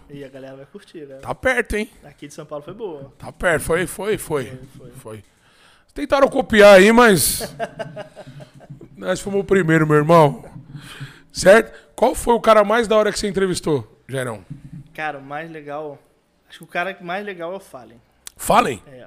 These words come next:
Speaker 1: o Fallen é um cara que eu
Speaker 2: Teve
Speaker 1: tive
Speaker 2: tempo de fa-, porque ele deve ter muitas histórias,
Speaker 1: Eu já
Speaker 2: né,
Speaker 1: falei
Speaker 2: mano?
Speaker 1: com o Fallen várias vezes.
Speaker 2: Várias
Speaker 1: É,
Speaker 2: vezes?
Speaker 1: é, e é um cara que eu tiro o chapéu que ele é bizarro, porque ele é bom em tudo que ele faz, né?
Speaker 2: Merece tudo que tá vivendo
Speaker 1: É, o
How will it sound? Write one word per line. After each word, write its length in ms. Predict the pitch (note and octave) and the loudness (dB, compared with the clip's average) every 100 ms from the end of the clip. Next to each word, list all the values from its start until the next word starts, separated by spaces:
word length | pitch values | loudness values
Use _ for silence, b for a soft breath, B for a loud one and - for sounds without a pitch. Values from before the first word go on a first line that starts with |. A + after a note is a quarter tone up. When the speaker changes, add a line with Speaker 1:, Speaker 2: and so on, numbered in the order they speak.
| E2+ | -20
Speaker 1:
o 40 | |
Fallen 380 | C3+ - C#3 D3 | _ -20 -18 -18
é 20 | |
um 20 | D#3+ | -20
cara 300 | - D3+ D#3+ | -16 -16 -16
que 520 | D#3+ D#3+ D3+ D#3 D#3+ | _ -18 -16 -16 -16
eu 80 | D#3 | 0
Speaker 2:
Teve 220 | G3 F3+ | 0 2
Speaker 1:
tive 120 | G3+ | 2
Speaker 2:
tempo 240 | C4 F3 F#3 | 2 2 -4
de 120 | D#3 | -4
fa-, 180 | F3+ D#3 | -6 -8
porque 280 | - - | -10 -4
ele 120 | G3+ B3+ | -4 -2
deve 160 | D4 | -10
ter 120 | - | -8
muitas 520 | F4 F3+ D3 A3+ - D3+ | -12 -10 -10 -10 -10 -10
histórias, 420 | - - C#3 C3 | -10 -8 -6 -6
Speaker 1:
Eu 60 | |
já 40 | C#3 | -6
Speaker 2:
né, 20 | |
Speaker 1:
falei 200 | D#3+ G3 | -6 -8
Speaker 2:
mano? 60 | G3+ | -12
Speaker 1:
com 60 | |
o 20 | G#3 | -14
Fallen 300 | - G3 G3+ | -12 -12 -12
várias 340 | F#3 A3 G#3+ | -12 -12 -14
vezes. 400 | E3+ D#3+ F#3+ G3+ | -16 -14 -16 -8
Speaker 2:
Várias 300 | - E3+ B2+ | -6 -4 -6
Speaker 1:
É, 40 | |
Speaker 2:
vezes? 160 | F3 F3+ | -8 -10
Speaker 1:
é, 220 | C#3+ C3 | -20 -20
e 100 | C3+ | -18
é 40 | D3 | -18
um 60 | |
cara 360 | E3 D#3 D3+ E3+ | -18 -18 -18 -18
que 100 | - | -20
eu 40 | |
tiro 180 | F3 F#3 | -20 -20
o 40 | F3 | -20
chapéu 400 | F#3 E3+ D#3 D#3 | -20 -20 -20 -20
que 160 | D#3+ D#3+ | _ -18
ele 260 | E3+ G3+ _ b b b _ - | -16 -18 _ b b b _ -18
é 120 | D3+ | -18
bizarro, 400 | F3+ F3 D#3 E3+ | -16 -14 -14 -14
porque 120 | - | -14
ele 80 | G#3+ | -14
é 20 | |
bom 160 | G3+ G#3 | -12 -16
em 40 | |
tudo 180 | G#3 _ | -16 _
que 80 | A3+ | -20
ele 60 | A3+ | -14
faz, 360 | - D3 C3+ | -10 -10 -12
né? 160 | C3+ C3+ - | -20 -20 -14
Speaker 2:
Merece 300 | C3 D3+ - | -8 -8 -8
tudo 180 | D#3 | -12
que 60 | - | -8
tá 120 | E3+ | -8
vivendo 380 | E3+ C3+ A#2+ A#2+ - | -6 -8 -10 -12 -18
Speaker 1:
É, 180 | |
o 40 | C3 | -20